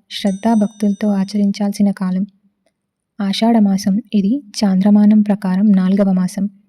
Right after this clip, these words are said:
ఈ మాసంలో చంద్రుడు పూర్వాషాఢ, ఉత్తరాషాఢ నక్షత్రాల దగ్గర సంచరిస్తారు,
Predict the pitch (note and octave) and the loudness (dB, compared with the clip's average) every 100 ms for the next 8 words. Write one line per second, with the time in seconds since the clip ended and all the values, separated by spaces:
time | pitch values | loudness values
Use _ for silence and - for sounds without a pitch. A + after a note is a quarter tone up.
0 | _ - A3 F#3+ F#3 G#3 G3 F#3+ A3 - | _ -2 2 2 0 2 2 2 0 0
1 | F#3+ F#3+ G3 A3 - G3 G3 G3 - F#3+ | 0 2 0 0 2 2 2 0 0 0
2 | G3 G3+ - G3+ G3 F#3+ G3 F#3+ G3+ B3 | 2 0 0 -2 -2 -2 -2 0 -2 -4
3 | - _ G#3 F#3+ - G#3 A3 A3 G#3 G3 | -12 _ -6 -6 -4 -4 -2 0 0 -2
4 | - G3+ G3+ F#3+ G3+ G3 F#3+ F#3+ F#3 | -2 -4 -2 -4 -2 -6 -6 -6 -6